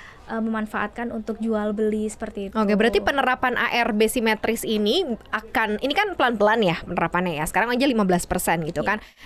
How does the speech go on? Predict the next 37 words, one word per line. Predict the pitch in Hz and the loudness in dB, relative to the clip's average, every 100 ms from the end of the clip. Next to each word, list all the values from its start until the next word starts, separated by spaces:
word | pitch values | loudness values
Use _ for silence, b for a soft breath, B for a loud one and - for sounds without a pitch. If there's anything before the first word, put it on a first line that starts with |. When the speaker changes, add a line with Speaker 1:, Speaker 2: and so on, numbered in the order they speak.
| - | -4
Speaker 2:
Nanti | 208 240 | 0 0
mungkin | 214 262 | 2 4
lebih | 226 196 | 4 2
simetris | - 185 190 - 196 | 2 2 2 2 2
lagi | 214 196 208 | 4 2 4
antara | 208 185 180 170 | 2 2 2 2
ara | 175 180 | 2 2
dan | 180 | 0
A | 175 | 0
R | 180 175 | -2 0
B-nya. | 175 220 311 B B B | 0 2 0 B B B
Menurut | - 240 240 | -2 0 2
kamu | 247 302 381 | 2 2 0
ini | 359 | 0
akan | 302 269 240 | 0 0 2
membuat | 220 214 | 2 2
lebih | 214 202 208 | 2 2 2
ramai | 196 202 202 196 196 196 196 | 2 2 2 2 0 -2 -2
bursa | 180 226 214 240 220 | 2 2 4 0 -2
kita | - 214 - 320 269 | -2 -4 0 0 0
atau | |
seperti | 226 214 196 190 | -2 -2 -4 0
apa? | 165 - 147 | -2 -2 -2
Karena | 175 233 311 B B B - | 0 0 -2 B B B -4
kalau | 240 226 | 0 2
kemarin-kemarin | 214 220 208 202 208 | 0 0 -2 0 -2
kan | 233 285 | 0 2
ada | 226 | 2
anggapan | 196 180 254 262 | 0 0 0 0
kayaknya, | 220 185 208 262 - - | 0 0 0 -2 -4 -8
em, | 185 170 156 - - - | -6 -6 -8 -14 -16 0
ya | 233 220 214 - - - - | 2 2 0 -8 -20 -16 0
belum | 226 220 | 2 2
tentu | 262 285 262 | 0 4 4
gitu, | 233 | 4
belum | 214 208 202 | 4 2 4
kelihatan | 214 214 240 254 | 4 4 2 2